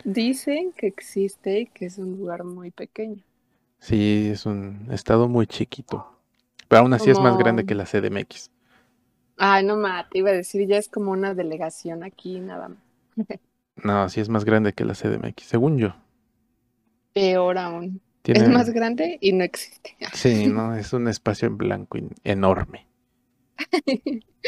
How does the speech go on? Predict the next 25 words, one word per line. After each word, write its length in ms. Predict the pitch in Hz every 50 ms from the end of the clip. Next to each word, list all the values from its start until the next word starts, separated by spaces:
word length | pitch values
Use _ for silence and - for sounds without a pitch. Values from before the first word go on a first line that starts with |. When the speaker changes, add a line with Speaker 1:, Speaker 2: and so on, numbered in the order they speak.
| 523 480 427 381 - _ _ - 226 233 214 - _ _ _ _ _ _ _ _ _ _ _ _ _ _ _ _ _ _ _ _ _ _ _ _ _ _ _ _ _ _ _ _ _ _ _ _ _ _ _ _ _ _ _ _ _ _ _ _ -
Speaker 1:
No, 240 | 196 208 214 220 208
pues, 440 | - 214 190 185 190 - - - _ _
qué 120 | - 262
triste. 600 | 254 - 262 247 233 226 - _ - 202 165 180 -
<laughs> 20 |
Ay, 160 | - - 294 427 320
no, 200 | 269 254 247 240
no 100 | 240 262
es 80 | 294
cierto, 380 | - 262 247 220 220 - 196 185
Dani. 380 | - - 214 220 233 233 - - _ - - - -
Qué 100 | - 320
bueno 240 | 330 311 269 233 202 190
que 120 | - 202
fuiste 320 | 190 - 202 202 - 226
de 120 | 202 185 175
vacaciones. 760 | 175 190 - - 185 - - - 175 165 160 - - - _ _ - - _ _ _ _ _ _
Speaker 2:
Ay, 280 | - 117 117 120 117 110
yo 120 | 110 113
ni 100 | 113 110
quería 300 | - - 110 101 98 95 104
ir, 260 | 131 131 - - - _
pero 180 | - - 104 101
bueno. 260 | 113 - 110 - - _ _ _
Speaker 1:
<laughs> 1300 | - 370 - 254 247 269 262 - - - - _ _ - 359 - - 277 285 269 - 302 277 269 _ _